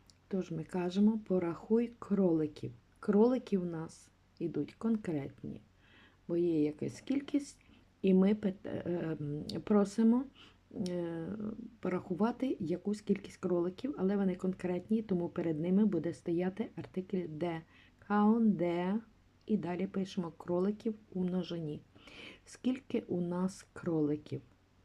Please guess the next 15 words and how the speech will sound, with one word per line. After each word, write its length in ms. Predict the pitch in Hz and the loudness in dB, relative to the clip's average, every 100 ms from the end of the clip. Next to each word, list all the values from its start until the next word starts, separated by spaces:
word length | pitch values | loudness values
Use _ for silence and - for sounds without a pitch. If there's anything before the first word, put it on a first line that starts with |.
| - - - - - - _ _ _ - | -20 -20 -20 -20 -20 -20 _ _ _ 2
Ну, 340 | 240 214 - - | 4 6 2 0
уже 300 | 190 180 175 | 0 2 0
у 80 | |
нас 240 | 165 156 - | -2 -4 -4
такі 280 | 165 - 160 | -6 -2 -2
речення 500 | 139 143 - 151 151 | -2 -4 -4 -4 -4
були: 360 | 160 240 240 | -2 0 0
це 300 | 226 - 180 | -2 -4 -4
ви 120 | 151 | -2
напишете, 560 | 147 156 233 226 - 196 | -4 -4 -6 -6 -4 -4
тобто 280 | 190 156 - | -4 -6 -6
скільки 380 | - - 269 196 | -8 -10 -6 -2
ми 120 | 175 | -2
маємо 420 | 165 180 175 165 | -2 -2 -2 -4
кроликів. 640 | 160 - 151 151 - - | -8 -4 -2 -2 -4 -10